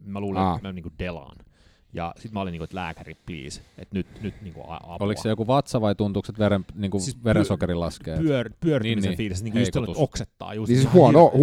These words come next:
Speaker 2: huono, perus huono olo.
Speaker 1: Joo, huono
Speaker 2: Joo,
Speaker 1: olo.
Speaker 2: joo.
Speaker 1: Ja sit mut vietiin sellaisen telttaan. Ja silloin mä muistan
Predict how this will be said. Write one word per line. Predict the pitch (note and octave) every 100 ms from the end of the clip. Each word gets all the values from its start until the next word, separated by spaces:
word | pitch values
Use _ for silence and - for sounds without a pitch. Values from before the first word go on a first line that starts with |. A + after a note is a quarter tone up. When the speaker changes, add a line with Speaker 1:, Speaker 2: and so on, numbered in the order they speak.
| D3+
Speaker 2:
huono, | A#2
perus | - D#3 C3 D#3
huono | C#3 A#2+ A#2+
olo. | A2 F2+ F2+
Speaker 1:
Joo, | A#2 F#2+
huono | A#2 A2
Speaker 2:
Joo, | G2
Speaker 1:
olo. | F#2 F2 -
Speaker 2:
joo. | A2 G2
Speaker 1:
Ja | F#2+
sit | B2
mut | A2 G2
vietiin | A2+ G#2 G2
sellaisen | G2 G2
telttaan. | G#2+ A#2 G2
Ja | F#2+
silloin | F#3 D3
mä |
muistan | C3+ B2 - G2